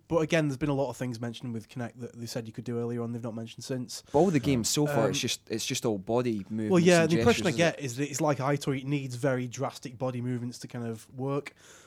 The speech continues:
Speaker 1: So, I mean, theoretically, you could maybe sort of use a controller in your left hand and use a stick for moving him around,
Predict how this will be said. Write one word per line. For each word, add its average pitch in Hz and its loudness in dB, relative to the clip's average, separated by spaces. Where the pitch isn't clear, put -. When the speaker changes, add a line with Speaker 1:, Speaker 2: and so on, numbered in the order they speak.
Speaker 1:
So, 175 2
I - 4
mean, 165 4
theoretically, 160 0
you 131 -6
could 135 -6
maybe 123 -4
sort - -8
of 117 -16
use 135 -4
a 120 -10
controller 135 -4
in 131 -6
your 120 -6
left 127 -6
hand 120 -10
and 120 -8
use 117 -8
a - -12
stick - -14
for - -14
moving 120 -10
him 113 -12
around, 113 -10